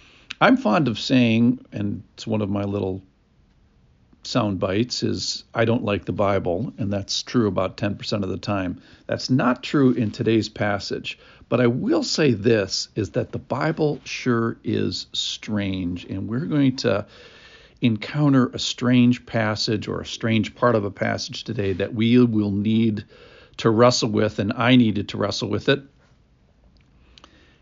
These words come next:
And the final question I'd like to ask, so I'm gonna start with my final question, which is this. If I lived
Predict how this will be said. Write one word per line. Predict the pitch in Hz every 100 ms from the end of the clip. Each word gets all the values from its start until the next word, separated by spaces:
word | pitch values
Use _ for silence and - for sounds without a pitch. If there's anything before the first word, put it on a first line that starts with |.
| _
And | - 113
the | 110 123
final | - - - 214 220
question | 147 151 127 139
I'd | 117
like | 120 113
to | 123
ask, | 107 101 -
so |
I'm | 110
gonna | 113
start | 107 - 151 156
with | 135 123
my | 117
final | - 123 120 113
question, | - 120 107 - 95 92 - _
which | - 107 104
is | 113 95
this. | - 98 - - - _ _ _ _ -
If | 107 -
I | 135 175 208
lived | 185 147 127 104 92 -